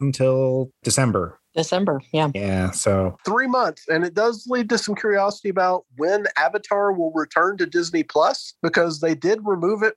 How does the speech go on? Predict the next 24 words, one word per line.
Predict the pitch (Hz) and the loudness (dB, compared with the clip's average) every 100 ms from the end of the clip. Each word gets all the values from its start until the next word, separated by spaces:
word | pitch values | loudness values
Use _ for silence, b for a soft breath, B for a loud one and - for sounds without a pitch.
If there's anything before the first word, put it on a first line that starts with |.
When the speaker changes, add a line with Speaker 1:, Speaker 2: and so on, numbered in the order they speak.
| - | -2
Speaker 3:
from | 175 208 | -2 0
the | 208 | -2
service | - 190 202 214 214 - - 143 135 | -2 0 0 0 -4 -8 -14 -6 -2
before | 143 - 156 185 214 233 143 | -2 0 0 2 2 0 -2
re-releasing | 165 196 165 175 - 185 | -2 0 0 0 0 0
in | 151 135 | 0 -2
theaters. | 151 165 190 240 240 - | 0 0 2 0 -4 -10
So | - 160 151 151 | -6 -2 0 0
do | 160 | 0
we | 170 | -2
think | 185 214 | 0 0
that | 208 190 | 0 -2
they'll | 190 | 0
make | 196 190 | 0 0
a | |
big | 180 175 | -2 -2
deal | 185 185 | -2 0
about | 180 185 | 0 0
that, | 190 180 180 | 0 0 0
like, | 156 151 - | -2 -4 -2
Christmas | 196 - 170 - | -2 0 -6 -2
week | 170 - | -2 0
or | 202 | -2
something? | 226 214 220 | -2 0 -2